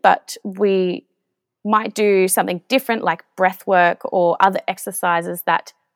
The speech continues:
really kind of focus in on getting us back into our bodies. And,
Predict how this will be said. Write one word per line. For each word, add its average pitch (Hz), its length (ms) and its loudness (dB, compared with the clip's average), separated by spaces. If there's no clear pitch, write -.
really 226 380 0
kind 196 280 -4
of 180 80 -10
focus 180 580 -2
in 180 360 -4
on 170 220 -6
getting 175 320 -4
us 175 160 -6
back - 260 -4
into 190 240 -6
our 165 140 -2
bodies. 202 600 -4
And, 185 480 4